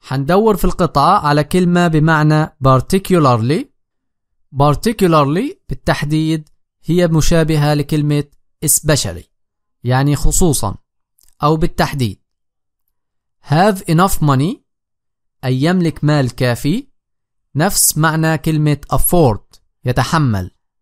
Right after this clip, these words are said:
A lot of، العديد من، بمعنى كلمة several، العديد. B، opposites of will، يعني عكس كلمة will،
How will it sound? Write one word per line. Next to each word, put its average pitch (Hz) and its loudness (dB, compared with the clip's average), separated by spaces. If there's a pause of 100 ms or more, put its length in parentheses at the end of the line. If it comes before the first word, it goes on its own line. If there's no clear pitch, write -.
(1300)
A 131 2
lot 208 2 (160)
of، 170 4 (440)
العديد 131 0
من، 151 0 (1040)
بمعنى 165 2
كلمة 165 0 (280)
several، 123 2 (560)
العديد. 127 0 (1120)
B، 131 -2 (640)
opposites 165 0 (120)
of 180 2 (300)
will، 151 0 (840)
يعني 120 -2
عكس 156 -4
كلمة 139 -2
will، 135 2